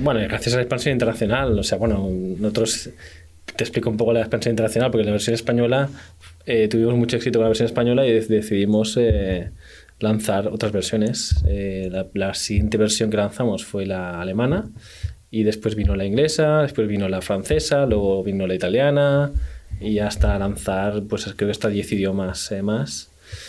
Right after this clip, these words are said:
Y tuvimos, eh, un éxito,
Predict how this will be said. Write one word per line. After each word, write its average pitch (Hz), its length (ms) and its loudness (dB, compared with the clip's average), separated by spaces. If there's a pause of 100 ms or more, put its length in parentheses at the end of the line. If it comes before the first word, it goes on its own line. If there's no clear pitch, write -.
(300)
Y 101 540 0
tuvimos, 101 580 -2
eh, 95 360 2
un 92 140 -2
éxito, 92 500 -4